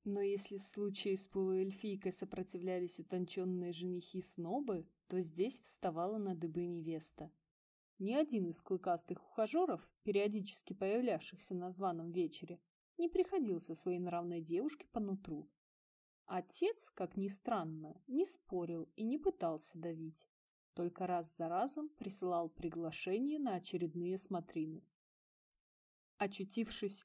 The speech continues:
в своей комнате на чердаке, Эрка внимательно огляделась. Диван, стол, стул, платяной шкаф, маленькое окошко,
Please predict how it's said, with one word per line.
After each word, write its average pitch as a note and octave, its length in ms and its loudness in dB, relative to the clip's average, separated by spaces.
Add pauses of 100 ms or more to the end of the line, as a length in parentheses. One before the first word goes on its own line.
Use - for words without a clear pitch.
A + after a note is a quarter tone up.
в - 60 -14
своей G3+ 420 2
комнате C#4 560 2
на F3+ 100 0
чердаке, F3+ 640 -4 (560)
Эрка D#4+ 280 4
внимательно A#3+ 600 4
огляделась. F#3+ 840 0 (640)
Диван, F#3+ 560 4 (100)
стол, F#3 540 -2 (220)
стул, F3+ 500 2 (320)
платяной A#3 420 2
шкаф, E3 420 2 (380)
маленькое C4+ 600 2
окошко, F#3+ 560 -6